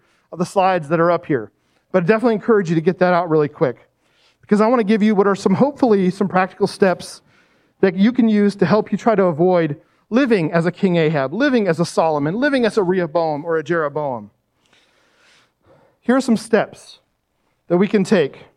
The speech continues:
to deal with the Baals of our lives. And the first step is this.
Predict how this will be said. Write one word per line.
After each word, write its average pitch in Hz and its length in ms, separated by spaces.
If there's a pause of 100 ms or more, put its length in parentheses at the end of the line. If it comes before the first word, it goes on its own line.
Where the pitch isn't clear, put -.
(640)
to 180 100
deal 196 220
with 180 140
the 170 80
Baals 147 600
of 143 120
our 139 140
lives. 107 540 (520)
And 185 80
the 190 40
first 254 200
step 233 200
is 185 120
this. - 460